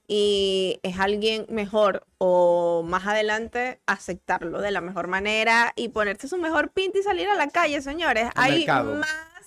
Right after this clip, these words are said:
Speaker 1: hay, al mercado.
Speaker 2: Al universo.
Speaker 1: Hay más casas de concreto con vista al mar y bellísimas, señores. No se queden estancados
Speaker 2: Y tú
Speaker 1: por
Speaker 2: sabes que
Speaker 1: nada
Speaker 2: es
Speaker 1: ni por
Speaker 2: importante
Speaker 1: nadie.
Speaker 2: que muchas veces en esa fase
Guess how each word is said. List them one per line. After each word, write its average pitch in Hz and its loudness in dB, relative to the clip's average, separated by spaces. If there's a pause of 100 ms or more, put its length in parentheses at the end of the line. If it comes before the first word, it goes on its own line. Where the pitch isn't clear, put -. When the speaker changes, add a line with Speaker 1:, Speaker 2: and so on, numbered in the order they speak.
(160)
Speaker 1:
hay, 240 2 (140)
al 214 -2
mercado. 196 0
Speaker 2:
Al 135 2
universo. 139 2
Speaker 1:
Hay 294 2
más 294 2
casas 262 2
de 254 0
concreto 208 -4
con 208 -8
vista 196 -8
al 202 -6
mar 214 0
y 247 -4
bellísimas, 175 -6
señores. 185 -10
No 208 -12
se 214 -10
queden 226 -6
estancados 196 -4
Speaker 2:
Y 143 -2
tú 156 -2
Speaker 1:
por 185 4
Speaker 2:
sabes 190 8
que 208 4
Speaker 1:
nada 202 6
Speaker 2:
es 202 4
Speaker 1:
ni - 2
por 202 6
Speaker 2:
importante 196 6
Speaker 1:
nadie. 180 0
Speaker 2:
que 147 2
muchas 156 0
veces 175 2
en 139 -2
esa 156 -2
fase - -4